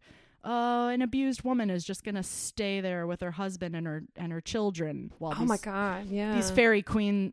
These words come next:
Speaker 1: fairy godmother queens move on to their next adventure. Or,
Speaker 2: Yeah.
Speaker 1: like, the fact that one of them is a, is a prostitute to get by. Uh,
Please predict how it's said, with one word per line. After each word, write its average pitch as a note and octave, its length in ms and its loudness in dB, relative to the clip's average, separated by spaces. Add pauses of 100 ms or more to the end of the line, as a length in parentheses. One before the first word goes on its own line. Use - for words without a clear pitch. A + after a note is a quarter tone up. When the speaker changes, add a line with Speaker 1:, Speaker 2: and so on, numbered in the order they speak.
Speaker 1:
fairy G#3+ 320 0
godmother F#3+ 420 2
queens F#3 520 -2
move F3+ 180 0
on F3+ 280 -2
to F#3+ 140 -6
their F3 200 -2
next F3+ 280 -6
adventure. E3 560 -4 (460)
Or, G3+ 160 2
Speaker 2:
Yeah. F3 160 2
Speaker 1:
like, F3 180 0 (360)
the A3 100 2
fact F3+ 360 0
that E3+ 220 0
one F#3+ 300 2
of E3 140 -2
them F3+ 160 0
is E3+ 100 -2
a, F3 100 -2 (120)
is E3 240 -4
a - 40 -4
prostitute F3 920 -4
to D#3+ 260 -4 (160)
get F3+ 220 -6
by. D#3+ 440 -4 (300)
Uh, D#3 340 -6